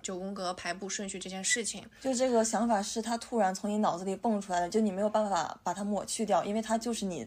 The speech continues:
Speaker 2: 的内心的反应。
Speaker 1: 对，它对我来说是一个很正-，正常的现象，就好像我出来玩儿，或者是出来，呃，做什么，就一定要带着这个在别人面前展示自己的这个目的性来做的。然后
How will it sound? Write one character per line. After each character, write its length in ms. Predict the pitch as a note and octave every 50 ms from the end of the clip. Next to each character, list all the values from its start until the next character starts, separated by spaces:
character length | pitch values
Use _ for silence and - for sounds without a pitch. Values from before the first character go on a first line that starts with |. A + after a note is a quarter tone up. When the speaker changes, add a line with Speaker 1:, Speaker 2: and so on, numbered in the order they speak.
| - - _ _ _ _
Speaker 2:
的 140 | G3+ F#3 F#3
内 180 | G3+ G#3 G3+
心 220 | G3 - G#3 G#3 G3+
的 100 | F#3+ F3
反 280 | - - F3 - - -
应。 160 | - G3 F3+ E3+ - - _ _
Speaker 1:
对， 280 | - D4+ D#4+ D4 B3+ A3 F3+ F3+ - A3
它 120 | - D4+ C#4+
对 140 | - D#4+ C#4+
我 120 | A#3 G3+
来 120 | G3 G3
说 160 | A3 G#3+ B3+ C4
是 160 | - - B3+
一 60 | A#3+
个 100 | B3 A#3+
很 180 | A#3+ A3+ F#3+ G3+
正-， 180 | - B3 B3 A#3
正 160 | - C#4+ C4+ B3
常 160 | G3+ G3+ F#3+
的 80 | F#3+
现 220 | G3 - A3 F#3 F#3
象， 160 | - F#3 F3
就 80 | G#3 C4+
好 140 | C4 A#3+ G3
像 220 | G#3+ A#3 A#3 A#3 G#3+
我 160 | F#3 - -
出 220 | - - - B3
来 200 | B3 A#3 A3 G3+ F#3
玩 160 | F3+ F3 E3
儿， 200 | E3+ F3+ G3 A3
或 140 | - B3 A3+
者 100 | G#3 G3+
是 100 | G#3 G3+
出 180 | - - A#3+
来， 220 | A#3 A3 G#3+ G#3 - - - - - - _
呃， 240 | - G3+ G3+ G3+ G#3
做 160 | - C4 B3+
什 120 | A#3+ A3
么， 140 | G3+ F#3+ G3+
就 100 | G#3+ A#3+
一 160 | A3+ G#3 A3
定 120 | A3 C#4+ D#4+
要 180 | D#4 C#4 A#3+
带 220 | A#3 - C4+ B3 A3+
着 100 | G#3+ G#3
这 120 | G3+ A3
个 240 | G#3 G3+ F#3+ F3+ - - - _
在 180 | - C4 A#3
别 180 | A3+ A3 G3+ G3+
人 100 | G#3+ A#3+
面 140 | B3 A#3 A3
前 160 | G#3 A3 A#3
展 200 | A3+ - - -
示 160 | F#3+ - D4 C#4
自 120 | C4 B3
己 120 | G#3+ G3
的 80 | F3+ F3
这 80 | F#3+ G3
个 80 | G3
目 160 | G3 G3+ G3+
的 120 | F#3 F#3+ F#3
性 300 | - - G3+ F#3 E3+ D#3
来 140 | E3+ D#3+ E3+
做 280 | - - G3 F3+ D#3+
的。 200 | D3 C3 G#2+ - - - - - - - _
然 120 | A3+ A3+
后 240 | A#3+ C4+ C#4 C4+ C4